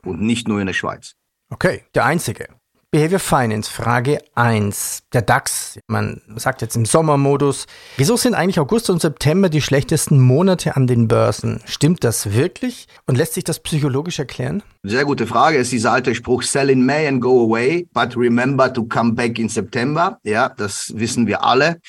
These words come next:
Speaker 1: Es gibt ja diese Mythen, es gibt ja diese Sprüche, sie treffen teilweise zu, teilweise treffen sie nicht zu. Aber wir müssen immer die Situation, auch hier, wir haben den Availability Bias, das Verfügbarkeitsfehlverhalten.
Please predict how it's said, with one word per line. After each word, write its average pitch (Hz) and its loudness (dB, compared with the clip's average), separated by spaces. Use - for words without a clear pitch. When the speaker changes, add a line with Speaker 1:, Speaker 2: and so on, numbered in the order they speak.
Speaker 1:
Es 110 -4
gibt 147 -2
ja 147 2
diese 135 -2
Mythen, 160 0
es 131 -2
gibt 156 -6
ja 139 0
diese 127 -2
Sprüche, 143 -2
sie 113 0
treffen 127 -4
teilweise 123 0
zu, 135 -4
teilweise 117 -2
treffen 117 -4
sie 110 0
nicht 139 -2
zu. 82 -4
Aber 113 2
wir 113 0
müssen 123 0
immer 143 0
die 131 2
Situation, 127 0
auch 110 -4
hier, 139 -2
wir 120 -2
haben 113 2
den 110 -2
Availability 120 -2
Bias, 123 0
das 107 -8
Verfügbarkeitsfehlverhalten. 120 -4